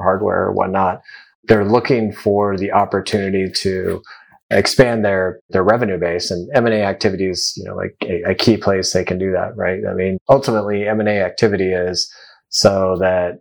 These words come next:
it's not A plus B equals, you know, A and B. It's some type of exponential or multiplier effect. So I still think that there are, that companies are, while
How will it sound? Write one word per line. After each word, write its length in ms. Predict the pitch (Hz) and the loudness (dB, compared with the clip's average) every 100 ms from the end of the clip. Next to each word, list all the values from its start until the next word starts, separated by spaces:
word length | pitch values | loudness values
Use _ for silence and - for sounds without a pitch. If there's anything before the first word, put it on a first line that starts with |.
| - | -6
it's 220 | 95 - | -6 0
not 320 | 113 101 90 - - | 2 2 0 -2 2
A 180 | 117 117 | 2 4
plus 280 | 104 95 | 0 -2
B 420 | - 101 95 92 101 _ _ - | 0 0 0 -2 -6 _ _ -2
equals, 1000 | 95 - 90 90 87 92 - - - - | -2 2 2 2 0 -2 -4 -4 -6 -4
you 60 | 87 | -6
know, 160 | 85 - | -4 0
A 160 | 104 92 | 0 2
and 140 | 90 | 0
B. 320 | 92 92 101 - - _ | 0 0 -4 -12 -20 _
It's 340 | 104 92 85 - | 2 2 2 0
some 220 | 113 104 | 0 2
type 240 | 101 90 | 2 2
of 220 | 95 87 82 - | 0 -2 -2 -2
exponential 800 | - - 90 90 87 - 90 90 | 0 0 2 2 0 0 2 2
or 560 | 90 90 85 87 - _ - | 0 0 -2 -2 -6 _ 0
multiplier 580 | 98 - - 92 - 98 | 0 2 0 0 0 -4
effect. 400 | - 107 - - | -6 -10 -8 0
So 140 | 104 | 0
I 40 | |
still 260 | 95 151 147 | 4 2 4
think 180 | 131 110 | 2 2
that 140 | - | 2
there 320 | 104 92 92 | 2 2 0
are, 580 | - 92 87 87 85 90 - | 0 2 2 0 -2 -4 -6
that 100 | - | -4
companies 440 | 98 95 92 87 | -2 -2 -2 -2
are, 220 | 87 85 - - _ - - | -4 -4 -12 -20 _ -14 2
while 360 | 101 92 90 | 4 4 -2